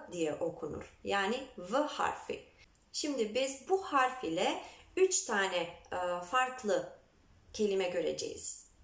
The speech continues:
Nedenini de söyleyeceğim hemen. İlk örneğimiz voda. Voda. Voda.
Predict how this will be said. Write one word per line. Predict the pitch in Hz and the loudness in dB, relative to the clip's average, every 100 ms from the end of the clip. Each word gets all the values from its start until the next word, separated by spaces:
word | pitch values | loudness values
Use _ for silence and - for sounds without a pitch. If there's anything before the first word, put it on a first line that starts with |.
| - | -2
Nedenini | 247 262 254 233 240 | 4 8 8 6 2
de | 294 | 0
söyleyeceğim | 294 214 180 175 170 160 151 | 0 2 4 4 2 -2 -4
hemen. | - - - - - - - - - - - | -6 -8 -8 -12 -20 -20 -20 -20 -20 -8 2
İlk | 403 403 | 2 4
örneğimiz | 240 196 175 165 254 339 - - - - | 4 4 2 0 2 0 -2 -6 -16 -10
voda. | 190 190 285 220 170 - - - - - - - - | -6 6 6 6 2 2 -6 -14 -20 -20 -20 -20 -12
Voda. | 190 175 202 262 262 - 196 170 - - - - - | -10 -2 6 6 6 2 4 4 2 -8 -18 -20 -16
Voda. | 175 170 170 226 240 247 - 196 165 | -12 -10 4 6 8 6 2 4 4